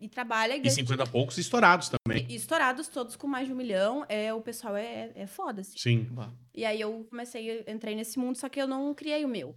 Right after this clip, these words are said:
Speaker 1: Eu continuei com Sou Cretina, aí a gente chegou a um milhão e trezentos. Aí eu ia pra evento junto com o Pablo.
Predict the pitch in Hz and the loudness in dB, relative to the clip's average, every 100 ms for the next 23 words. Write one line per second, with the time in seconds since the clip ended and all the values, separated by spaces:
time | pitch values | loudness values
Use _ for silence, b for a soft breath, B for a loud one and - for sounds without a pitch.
0 | - 175 180 - 196 190 202 190 220 226 | -16 -12 -12 -8 -10 -6 -8 -8 -10 -10
1 | 240 - 294 208 202 208 220 202 196 202 | -8 -6 -6 -6 -8 -10 -12 -8 -8 -6
2 | 208 196 196 240 240 226 240 226 220 196 | -6 -8 -8 -10 -6 -4 -4 -6 -10 -16
3 | - _ b b 220 220 220 269 269 254 | -16 _ b b -2 -2 -2 -6 -4 -6
4 | 247 208 202 - 220 226 208 202 196 202 | -6 -8 -10 -12 -4 0 0 0 -2 -8